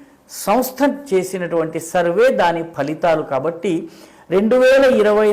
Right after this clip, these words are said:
నాలుగు ఎన్నికల్లో బీజేపీ యొక్క అడ్వాంటేజ్, ట్వెల్వ్ పర్సెంటేజ్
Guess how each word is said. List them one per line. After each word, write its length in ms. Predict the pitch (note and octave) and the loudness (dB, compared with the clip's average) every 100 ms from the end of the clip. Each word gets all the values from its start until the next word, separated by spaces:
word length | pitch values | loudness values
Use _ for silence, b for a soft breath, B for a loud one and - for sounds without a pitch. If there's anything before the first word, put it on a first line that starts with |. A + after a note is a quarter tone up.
| G3+ | 2
నాలుగు 260 | G3 F#3+ E3+ | 0 0 -4
ఎన్నికల్లో 680 | D#3+ F3 F#3 E3 E3+ G#3+ G#3 E3 | -6 -8 -8 -6 -2 -2 -2 -4
బీజేపీ 420 | G3 C4+ C4+ C4+ | -2 -2 0 -2
యొక్క 220 | A#3+ A3+ | -2 -2
అడ్వాంటేజ్, 1000 | G3+ - F3 F3 A3+ D#4 D4 G3 B2+ - - _ b b b _ - | -4 -2 -4 -2 0 2 2 -2 -4 -10 -20 _ b b b _ -4
ట్వెల్వ్ 300 | G3 C#4+ - | 0 2 2
పర్సెంటేజ్ 580 | C4 - A3+ G#3+ G#3 | 0 0 -2 0 0